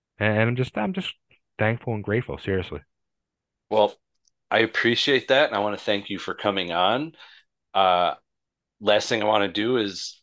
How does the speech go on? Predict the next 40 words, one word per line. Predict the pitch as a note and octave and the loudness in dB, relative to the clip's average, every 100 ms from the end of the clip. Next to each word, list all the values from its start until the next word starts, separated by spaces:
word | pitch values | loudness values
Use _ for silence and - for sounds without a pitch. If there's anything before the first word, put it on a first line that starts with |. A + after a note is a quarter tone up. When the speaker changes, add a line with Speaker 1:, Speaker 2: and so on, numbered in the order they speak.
| _ | _
Speaker 2:
the | G2 G2+ | -14 -12
floor | - A2+ G#2 A2+ | -4 2 4 4
is | G2 | 2
yours. | G2 G#2+ B2+ C3 - | 2 2 2 0 -4
Plug | - G#2+ G2 | 0 2 6
all | G#2 A2+ | 6 6
your | A2 | 2
shows. | G2 - A2 B2 C#3 G#2 | -2 0 2 2 -2 -2
Let | G2+ | -2
everyone | G#2+ G#2 G#2 F#2 | -2 -4 -4 -4
know | A2 | -4
where | A2+ | -2
they | G#2+ | -4
can | G#2 G2+ | -6 -12
find | - G#2+ A#2 A#2+ | -2 0 0 -4
you, | C3+ C#3 A#2 G2+ | -4 -4 -6 -6
and | G2 | -6
especially | - - A#2 - A#2+ | -4 0 0 2 0
when | A2+ | 0
it | G#2+ | -2
comes | - G#2+ G#2+ G#2+ - | 0 -2 -2 -6 -4
to, | A2 G2+ | 0 4
uh, | G2 F#2+ F2+ - - - _ - | 6 6 4 0 -20 -20 _ -2
getting | A2+ G#2+ | -2 0
those | G#2 G2+ F#2+ - - | 0 0 -2 -4 4
autographed | G#2+ A2+ G2+ G2 G2 _ _ | 4 4 0 0 -2 _ _
Chubby | - A2+ G2+ | -4 -2 -2
Dudley | F2+ G2+ F2+ D2+ | -2 -2 -4 -10
cards. | - C#2+ A1 - - - - _ _ - - _ _ _ | -8 -8 -8 -12 -12 -12 -14 _ _ -20 -20 _ _ _
Speaker 1:
All | C#3+ | 6
right, | D#3 C3+ | 6 6
so, | - E3 D3+ D3 | 4 6 8 8
uh, | D3 D3 D3 D3 D3 D3+ | 8 6 4 2 2 0
yeah, | D3 G#3+ A3 G#2 - | 2 4 4 0 -6
just | - D#3 - - | -4 -6 -4 -2
all | F3 | 0
you | G#3+ | 2
gotta | F#3 | 2
do | C#3+ C3+ | 4 4
is | F#2+ | 2